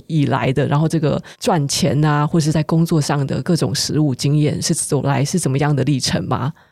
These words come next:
Speaker 2: 其实就是我在读书的时候很认真，所以后来是前几名毕业的。然后前几名毕业，当完兵回来，刚好遇到非常好的趋势啊，就是一个，一阵风。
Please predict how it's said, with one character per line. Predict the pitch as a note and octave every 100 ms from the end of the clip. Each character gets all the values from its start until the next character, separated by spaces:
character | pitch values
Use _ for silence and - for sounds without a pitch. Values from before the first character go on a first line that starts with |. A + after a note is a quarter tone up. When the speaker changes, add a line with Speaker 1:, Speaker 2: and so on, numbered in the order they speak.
| -
Speaker 2:
其 | C#3
实 | E3+ C3+
就 | A2+ C3
是 | - B2+
我 | F#2+
在 | F2+ D3 C3
读 | - G#2+
书 | C3+
的 | A#2
时 | F#2+ G#2
候 | G2
很 | G2
认 | F2 G#2 G#2+ F#2
真， | G2+ F#2
所 | F2+ A2+
以 | G#2+
后 | F2+ A#2+
来 | F#2+
是 | F2+ - G2+ F#2
前 | - G2 A2
几 | - F2
名 | E2 E2 D#2+
毕 | - G2
业 | F#2 D#2+
的。 | - - - _ _ _ _ _ _
然 | A2
后 | B2
前 | A#2 B2
几 | G#2+
名 | G2
毕 | G2+ A2
业， | G#2
当 | G2+ A2+
完 | A2 G2
兵 | A2 G#2+
回 | - F#2
来， | F#2+ F2
刚 | - G#2+
好 | G2+ F2 -
遇 | A#2 G2
到 | G#2+ F#2+ F2+ E2+ E2+ _ _
非 | B2
常 | A2+
好 | G2 F2+
的 | F2 F2+
趋 | - - A2
势 | - F2+ - _
啊， | _ F2
就 | G#2
是 | G2+
一 | G2
个， | G2 E2+ - -
一 |
阵 | G#2 C3 G#2
风。 | - F#2+